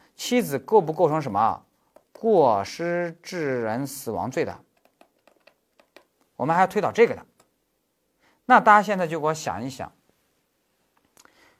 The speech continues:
如果妻子家里同住人有好几个，他有一天，他把老鼠药不小心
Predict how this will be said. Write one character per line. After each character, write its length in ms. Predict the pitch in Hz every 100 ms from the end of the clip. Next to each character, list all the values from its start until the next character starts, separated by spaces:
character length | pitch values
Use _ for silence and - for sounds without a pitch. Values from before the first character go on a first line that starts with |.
| _ _
如 300 | - 156 240
果 160 | 214 143
妻 340 | - - 233
子 140 | 170 104
家 320 | - 185 175
里 180 | 131 78 _ _ _ _ _ _ _
同 380 | - 156 165 226
住 240 | 220 190 135
人 220 | 110 156
有 140 | 131
好 220 | - 107
几 180 | 135 87
个， 300 | 82 147 - _ _ _ _ _ _ _ _ _ _ _ _
他 280 | 208 208
有 200 | 190 135
一 140 | 113 160
天， 400 | - 175 165 - _ _ _ _ _ _ _ _ _ _
他 260 | - 190 190
把 240 | 147 98
老 260 | 104 104 151
鼠 200 | - 98
药 160 | 135 104
不 240 | - 170
小 220 | 127 87
心 240 | 87 127